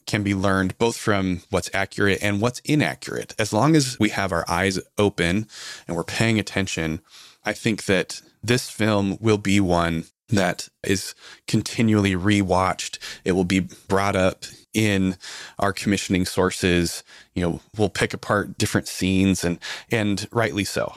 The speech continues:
I think that Hollywood has done its job here, and the Navy with them as the service partner in the creation of the movie. And so I'm grateful that it was made. I just want to make sure that we are learning the right lessons, and so that we can find ourselves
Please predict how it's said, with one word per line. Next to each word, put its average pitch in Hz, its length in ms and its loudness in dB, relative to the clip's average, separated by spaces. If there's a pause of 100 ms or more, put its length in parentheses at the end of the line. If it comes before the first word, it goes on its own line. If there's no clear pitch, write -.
I 113 80 -2
think - 320 -2
that 95 460 -2
Hollywood 104 500 2
has 95 160 -4
done 95 220 2
its - 440 -4
job 113 440 0
here, 107 500 4 (420)
and 101 160 2
the 95 40 2
Navy 98 300 2
with 107 260 0
them 101 380 0 (120)
as 98 280 -2
the 107 180 -2
service 104 340 2
partner 95 420 -2
in 90 120 2
the 87 80 2
creation 85 440 0
of 80 120 -2
the 85 40 -2
movie. 95 380 4 (640)
And 110 100 2
so 107 340 2
I'm 120 120 2
grateful 120 400 0
that 101 160 2
it 82 100 0
was 92 160 0
made. 67 300 -2 (640)
I 113 140 0
just 117 220 -2
want 104 220 0
to - 100 -4
make 98 160 2
sure 95 200 0
that 87 140 0
we 92 160 2
are 82 120 2
learning 87 300 0
the 80 100 0
right 80 320 -2
lessons, 73 680 -6 (320)
and - 60 -6
so - 120 0
that 92 160 2
we 98 80 0
can 90 300 -2 (280)
find 98 300 0
ourselves 85 480 -4